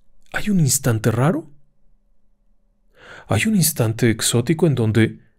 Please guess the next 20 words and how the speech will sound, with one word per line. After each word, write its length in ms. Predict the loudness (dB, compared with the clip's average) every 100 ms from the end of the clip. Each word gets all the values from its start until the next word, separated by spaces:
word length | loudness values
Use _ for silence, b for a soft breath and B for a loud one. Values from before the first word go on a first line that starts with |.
| b b b -4
el 120 | -2
esposo 460 | 0 2 0 0
de 100 | -2
Kelly 480 | 0 2 4 2 -2 B B B _
toma 220 | -4 0 2
el 60 |
auto 280 | 2 0 2
y 40 |
dice, 200 | 2 0
"Creo 160 | -2 -2
que 100 | 0
será 220 | 2 0
mejor 240 | 0 -2 0
que 100 | 0
nos 160 | 0
vayamos". 640 | -4 -6 -8 -10 -12 -16 _ _ _ b b b b _
Y 100 | -4
comienza 440 | 0 2 2 0
a 20 | 0
manejar, 560 | 0 -2 -2 -4 -8